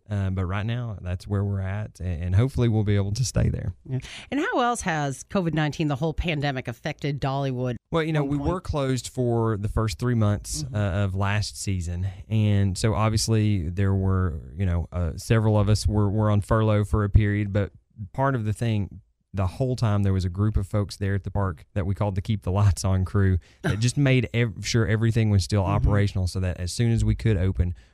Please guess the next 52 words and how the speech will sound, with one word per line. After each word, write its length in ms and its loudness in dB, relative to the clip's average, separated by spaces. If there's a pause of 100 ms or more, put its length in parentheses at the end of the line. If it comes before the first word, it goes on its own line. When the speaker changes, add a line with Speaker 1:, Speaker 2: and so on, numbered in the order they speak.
Speaker 1:
we 120 4
could 120 0
start 260 -2
bringing 360 2
back 240 -4
employees. 480 -2 (360)
And 320 2
that's 280 -2
what 260 -2 (120)
I 160 -2
remember 680 4
is 300 0
the 80 -2
park 240 0
president 460 0 (280)
was 280 2
calling 420 -2
a 80 -2
lot 240 -6
of 160 -12
us 160 -14
and 100 -10
saying, 220 -2
"Hey, 220 0
you 100 0
know, 160 -2 (320)
during 220 2
the 80 0
furlough, 480 -4 (120)
thinking 240 2
about 320 2
you, 120 2
we're 160 2
doing 260 2
our 80 2
best 300 -2
to 40 -2
get 300 -2
you 60 0
back." 520 -4
And 600 0
sure 240 -2
enough, 300 0
that 180 0
was 200 -2
the 200 -2
number 300 0
one 200 0
goal, 360 0
was 300 0
to 120 -2
get 160 -2